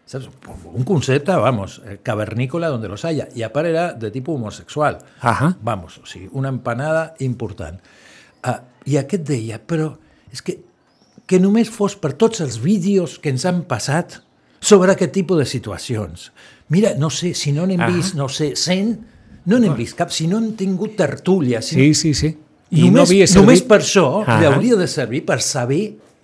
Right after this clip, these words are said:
Speaker 1: no? Contextualitzar el seu fet.» Pues no, no. Aleshores, clar, tu dius, «Va, l'educatiu és important.»
Speaker 2: Sí.
Speaker 1: Molt, molt. Però ni és l'únic, ni és
Speaker 2: Ni
Speaker 1: lo
Speaker 2: és
Speaker 1: més,
Speaker 2: l'únic,
Speaker 1: ni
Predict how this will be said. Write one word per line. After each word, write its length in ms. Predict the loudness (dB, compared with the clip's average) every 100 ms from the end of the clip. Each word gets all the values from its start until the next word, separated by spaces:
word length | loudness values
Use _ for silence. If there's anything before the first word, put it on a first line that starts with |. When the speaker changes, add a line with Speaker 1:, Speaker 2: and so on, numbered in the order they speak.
| _ _ -4
Speaker 1:
no? 280 | -4 -4 0
Contextualitzar 840 | 2 4 2 0 -2 -2 -2 -2
el 80 | -2
seu 180 | -2 -4
fet.» 380 | -4 -10 -12 -20 _ _ _
Pues 320 | -8 -6 -6
no, 360 | -2 4 4 2 -12 _ _ _ _ _
no. 340 | 2 2 0 -6
Aleshores, 760 | -4 -2 -2 2 2 2 -4 -18 -20 -20 _
clar, 240 | 0 0 0
tu 100 | -2
dius, 380 | 2 0 0 -6 -6
«Va, 160 | -4 -2
l'educatiu 480 | -2 -4 -6 -6
és 60 | -6
important.» 360 | -6 -8 -10 -2
Speaker 2:
Sí. 160 | 2
Speaker 1:
Molt, 280 | 4 2 0 -12 _
molt. 240 | -6 -6 -8 _ -20 _
Però 260 | -4 -2 -2
ni 180 | 0 0
és 140 | 0
l'únic, 560 | 0 2 2 0 -6 -20 -6
ni 200 | -2 -2
és 60 | -2
Speaker 2:
Ni 60 |
Speaker 1:
lo 60 | -2
Speaker 2:
és 80 | -4
Speaker 1:
més, 120 | -6
Speaker 2:
l'únic, 180 | -6
Speaker 1:
ni 60 | -2